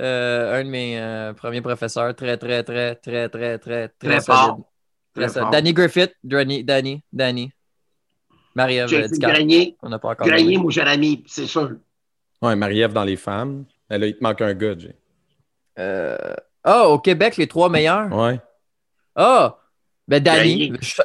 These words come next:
Speaker 1: je change pas. Danny, Jason Grenier. Jason Grenier, Danny.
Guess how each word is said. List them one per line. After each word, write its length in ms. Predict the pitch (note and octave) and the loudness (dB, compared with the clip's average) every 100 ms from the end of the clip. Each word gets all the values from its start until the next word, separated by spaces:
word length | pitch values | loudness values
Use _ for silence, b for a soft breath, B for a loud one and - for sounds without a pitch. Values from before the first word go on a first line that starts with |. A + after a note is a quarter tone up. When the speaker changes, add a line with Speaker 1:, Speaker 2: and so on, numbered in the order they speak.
| D3+ | 2
Speaker 1:
je 100 | E3+ | 4
change 300 | F3 D#3+ - | 6 4 4
pas. 160 | F3 | 4
Danny, 560 | E3+ E3 D#3 D#3+ F3+ B3 - | 6 4 4 4 0 -2 0
Jason 420 | C3+ D3+ C#3+ E3 | 4 4 4 2
Grenier. 640 | D#3+ D3+ D3 D3+ E3+ A3+ _ - | 4 2 2 0 -4 -6 _ -4
Jason 280 | D3 D#3+ F3+ | 0 2 2
Grenier, 280 | E3+ F#3 | 2 2
Danny. 480 | G3 E3 D#3 E3+ B3+ | 4 4 4 0 -2